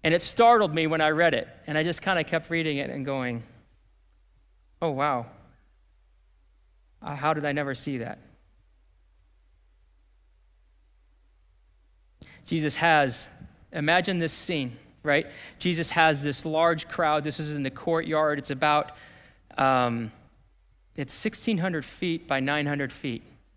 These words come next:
So it's about fifteen football fields inside this courtyard. It's a big courtyard, could fit around seventy thousand people. This is Passover week. This place is packed with people. And I want you to imagine that.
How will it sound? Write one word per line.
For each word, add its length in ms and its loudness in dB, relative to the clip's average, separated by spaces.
So 120 -8
it's 120 -8
about 420 -4
fifteen 600 -8
football 500 -6
fields 680 -12
inside 380 -6
this 140 -10
courtyard. 540 -10
It's 100 -12
a 40 -8
big 200 -8
courtyard, 560 -8
could 140 -6
fit 180 -4
around 300 0
seventy 480 -4
thousand 600 -4
people. 400 -4
This 140 -4
is 100 -4
Passover 520 -2
week. 320 -6
This 120 -6
place 300 -6
is 140 -8
packed 640 -10
with 200 -10
people. 380 -8
And 80 -6
I 40 -2
want 200 -2
you 40 0
to 60 2
imagine 400 2
that. 160 -4